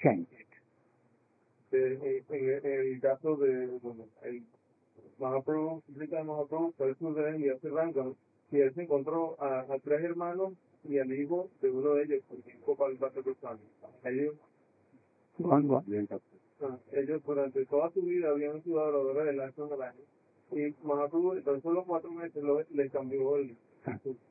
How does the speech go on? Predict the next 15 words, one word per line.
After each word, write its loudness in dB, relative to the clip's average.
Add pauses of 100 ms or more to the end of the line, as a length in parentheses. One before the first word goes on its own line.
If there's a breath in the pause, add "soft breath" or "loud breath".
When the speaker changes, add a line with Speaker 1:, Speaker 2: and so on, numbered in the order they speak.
(380)
Speaker 1:
They 12
left 12 (960)
Narayan 12
Upasana, 12
the 12 (580)
service 12
of 12
Nar-, 12
worship 12
of 12
Narayan. 6 (120)
Speaker 2:
Ellos 0
abandonaron -4
el -18
servicio -4